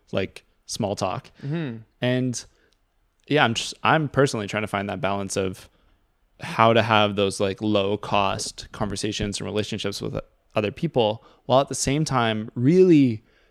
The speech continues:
Speaker 1: enjoying and desiring more intimate connections. And I think at this point, if it was given the knob, I would skew to, like, ninety percent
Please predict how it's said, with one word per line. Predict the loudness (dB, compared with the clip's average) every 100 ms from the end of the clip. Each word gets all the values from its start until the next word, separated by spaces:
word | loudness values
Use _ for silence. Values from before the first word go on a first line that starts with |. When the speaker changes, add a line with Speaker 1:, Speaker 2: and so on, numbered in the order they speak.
| _ -4
Speaker 1:
enjoying | -2 0 2 4 2 0 -2 -6
and | -6 -4 -4 -6 -10
desiring | -8 -2 0 0 -2 -6 -6 -2
more | 0 2 2 0 -4
intimate | -8 -6 -6 -8 -12 _ _ _ -6
connections. | -4 -4 -6 -6 -8 -8
And | -8 -8 -10 -16 _ _ _
I | -4
think | -2 -2 -4 -10 -6
at | 0
this | 0
point, | 0 -2 -2
if | -2
it | -4
was | -4 -10 _ -6
given | -4 -2 -2 -2
the | -4 -6
knob, | -2 2 4 4 2
I | -2
would | -4
skew | -6 -2 0 2
to, | 2
like, | 0 -4 -8 -18 _ -6
ninety | 0 0 0 -2
percent | -4 -6 -6 -6 -10 -14